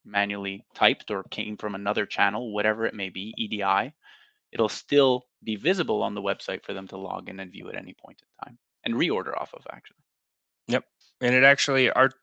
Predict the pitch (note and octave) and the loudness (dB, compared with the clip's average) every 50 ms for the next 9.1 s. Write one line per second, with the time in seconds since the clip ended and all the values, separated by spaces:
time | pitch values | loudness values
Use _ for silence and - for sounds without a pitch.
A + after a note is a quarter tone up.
0 | _ _ - - - A#2+ D#3+ G3 F#3+ - - D#3 C3+ C3+ B2 - - B2 A2 - | _ _ -16 -4 4 6 8 8 8 6 4 2 2 2 2 2 0 -2 -2 -2
1 | - - A2 - - B2+ - - A#2 - A#2+ A2 G#2+ G#2 G2+ - - - C3+ A#2 | -2 -2 0 0 0 0 -2 -4 -6 -4 -2 -2 0 0 -2 -4 -2 -2 0 0
2 | F2 G#2+ A2+ A2 A2+ A2+ - A2+ G#2+ G2 - - A2+ A2 G#2+ - - A2 G#2+ G2+ | 0 -2 -4 -4 -4 -4 -6 -6 -6 -4 -2 0 2 2 0 2 2 4 4 4
3 | G2+ - - _ _ _ _ _ _ _ _ - C#3+ D3 - E3+ D3+ C3+ C3+ C3+ | 4 2 -2 _ _ _ _ _ _ _ _ -2 -2 2 4 4 6 8 8 8
4 | C3+ C3 A#2+ C3 A#2+ - B2 B2 B2 B2 B2 A#2+ - - A2+ G2 A#2 A#2 A#2 A#2 | 8 6 4 0 0 2 2 4 4 4 4 2 0 0 0 0 2 2 2 0
5 | A2+ - - A2+ A2+ A#2 A#2+ A#2 A2 A2 A2 G#2+ A2 G#2+ G#2 G#2 G#2 - - - | -2 -4 -2 2 2 4 4 4 4 4 2 2 2 0 -2 -2 -4 -6 -8 -14
6 | - - - F#2 A2 G2 - - - - A2+ A2+ A#2+ A#2+ B2 A2+ - A#2+ - - | -16 -18 -16 -12 -12 -12 -12 -10 -6 -2 0 2 2 2 0 0 -2 -6 -8 -6
7 | A2+ - - B2 A2+ A2 A2 G#2 G2+ G#2 G#2 G#2+ G#2+ G#2 - - G#2+ G#2 - - | -6 -6 -4 0 0 2 0 0 0 -2 0 0 0 0 -2 -2 -4 -4 -4 -4
8 | G#2+ G#2 G#2 A2 - - F2 F#2 G#2+ A2 G#2+ - - C3+ B2+ A#2 G#2+ G2+ G#2+ A#2 | -4 -4 -4 -4 -6 -6 -6 -6 -6 -6 -6 -4 -2 0 0 0 0 2 2 0
9 | G2+ | 0